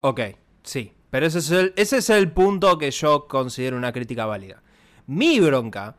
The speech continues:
llega en que tu labor periodística, Carlos, debería ser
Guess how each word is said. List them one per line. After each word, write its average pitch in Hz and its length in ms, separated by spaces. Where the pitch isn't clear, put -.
llega 175 200
en 160 100
que 151 460
tu 151 360
labor 175 460
periodística, 190 640
Carlos, 120 500
debería 147 480
ser 160 460